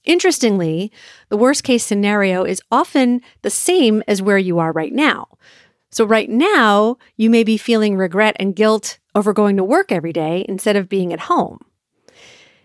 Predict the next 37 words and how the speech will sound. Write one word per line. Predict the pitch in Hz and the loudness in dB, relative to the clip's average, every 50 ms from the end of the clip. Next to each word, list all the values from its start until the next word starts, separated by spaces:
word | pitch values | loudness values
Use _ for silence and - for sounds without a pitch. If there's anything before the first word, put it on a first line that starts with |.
| _ - | _ -2
And | 233 233 | 2 2
the | 247 | 2
worst | 254 302 370 415 - | 4 2 2 0 0
case | - - 320 285 | 0 2 2 2
scenario | - - 269 240 226 220 214 208 214 | 2 2 2 4 4 4 4 4 2
question | 208 - 233 214 202 - - 208 196 196 190 - - | 2 2 -2 -2 -2 0 -2 -2 -2 -2 -4 -6 -8
really | - 233 277 320 339 349 | -2 0 2 2 2 2
lets | 320 294 269 - - - | 2 2 0 0 0 -2
you | 226 | -2
see | 202 - - - 214 202 202 202 | -2 -2 -2 -2 0 0 0 0
that | 180 185 180 - | -2 -2 -2 -2
the | 185 | -2
worst | 175 185 190 196 220 262 269 - - - - | -2 0 0 2 2 2 0 0 -6 -8 -4
is | - 208 196 180 180 | -4 -4 -2 -2 -6
rarely | 175 170 190 196 214 233 254 269 294 302 - | -2 0 2 2 4 2 2 0 -2 0 0
as | - 233 | 0 -2
scary | 220 - - - - 202 190 190 190 196 202 202 - - | -2 -4 -8 -4 -2 0 2 2 2 2 2 0 0 -2
as | 190 185 - | -2 -2 0
you're | 180 180 | 0 0
making | 180 175 170 - 185 170 | 0 0 -2 -2 -2 -2
it | 170 160 | -2 -2
out | 160 - - | -2 -4 -4
to | - 185 | -6 -2
be | 175 185 185 | 0 0 0
in | 185 170 | 0 0
your | 151 151 | -2 -4
head, | - - 180 202 247 311 339 - _ _ - - - _ _ _ - | -4 -2 -2 0 0 0 -2 -6 _ _ -20 -20 -20 _ _ _ -2
and | - 220 226 | 0 0 2
it's | 208 - - | 2 0 0
nothing | 226 220 226 247 254 - 302 285 269 | 0 2 2 2 2 2 2 2 4
you | 262 254 | 2 2
can't | 247 - - 214 - - | 0 -2 -4 -4 -4 -4
handle | - - 226 226 233 214 180 151 147 160 196 202 _ - | -4 -2 0 2 2 2 0 0 -2 -2 -4 -6 _ -2
by | 185 190 | 0 2
making | 202 208 214 - - 202 190 | 2 2 2 0 -2 -4 -2
another | - 185 190 202 214 220 233 | 0 0 0 0 2 2 0
decision | 208 190 190 - - 196 190 - - 262 311 370 381 370 | 0 0 -4 -2 0 0 0 2 2 0 2 0 -2 -4